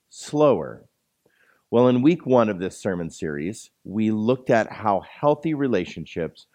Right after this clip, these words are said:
require putting God at the center and loving others out of the fullness of God's love for us. Well, in week two, Becky did a great job looking at shame and why we hide,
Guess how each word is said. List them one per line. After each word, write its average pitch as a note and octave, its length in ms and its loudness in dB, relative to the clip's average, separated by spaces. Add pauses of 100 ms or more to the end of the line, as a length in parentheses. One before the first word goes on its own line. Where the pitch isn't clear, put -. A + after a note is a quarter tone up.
(240)
require G2+ 600 0
putting F#2+ 480 -6
God G2 600 2 (100)
at F#2 140 -10
the A2 60 -12
center A2+ 600 -2 (400)
and G2+ 160 0
loving A2 400 2 (140)
others G#2+ 600 2 (160)
out G2+ 200 0
of F#2+ 240 -4
the G2 120 -2
fullness F3+ 800 2
of D#2+ 160 -6
God's E2+ 380 -4
love D2+ 420 -4 (260)
for G2+ 220 4
us. - 520 -6 (540)
Well, B2 200 6
in B2 160 4
week C3+ 240 0
two, A2+ 320 2
Becky G#2+ 320 0
did G2+ 160 0
a F#2+ 40 -2
great A#2 320 0
job F2+ 420 -2
looking F#2+ 360 -4
at F2 220 -4
shame A2+ 600 2
and G2+ 200 0
why F2+ 180 0
we G#2 160 -4
hide, G2+ 560 0